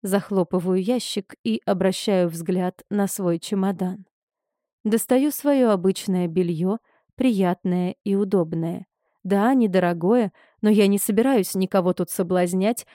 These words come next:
и щеголять в ярких платьишках, которые скорее подойдут эскортнице.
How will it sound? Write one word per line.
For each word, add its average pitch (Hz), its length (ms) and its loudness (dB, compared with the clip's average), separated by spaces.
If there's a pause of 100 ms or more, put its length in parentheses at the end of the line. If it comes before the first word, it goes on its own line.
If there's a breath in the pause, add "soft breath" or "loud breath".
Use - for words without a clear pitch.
(160 soft breath)
и 254 80 -2
щеголять 202 560 0
в 208 60 0
ярких 185 520 -2
платьишках, 208 760 -2 (320)
которые 269 420 2
скорее 196 480 0
подойдут 175 720 -2
эскортнице. - 1000 -4